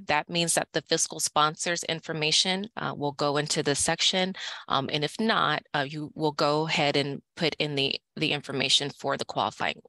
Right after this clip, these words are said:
organization. So as I shared, just some basic information here. And this, if you have a fiscal sponsor, the fiscal sponsor's information goes here. As we scroll down, um, there's some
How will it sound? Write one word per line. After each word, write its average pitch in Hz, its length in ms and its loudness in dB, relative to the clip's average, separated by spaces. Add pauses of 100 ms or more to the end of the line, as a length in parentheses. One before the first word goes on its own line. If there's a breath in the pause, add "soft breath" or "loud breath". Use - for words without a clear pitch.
organization. - 840 -2 (1500 loud breath)
So - 160 0
as 156 160 2
I 156 60 4
shared, 196 500 4
just - 240 0
some 147 260 -2
basic 233 440 2
information 202 760 2
here. 220 640 0 (1500)
And 175 180 -4
this, - 260 -2 (140)
if 170 160 -6
you 165 60 0
have 135 100 0
a 156 80 -8
fiscal 202 320 0
sponsor, 233 600 0 (340)
the 147 80 0
fiscal 151 320 0
sponsor's 147 480 -2
information - 560 -2
goes 104 220 0
here. - 280 0 (1160 loud breath)
As 190 180 0
we 202 100 2
scroll 202 360 2
down, 185 520 0
um, 143 280 -2
there's 156 260 2
some 160 280 -2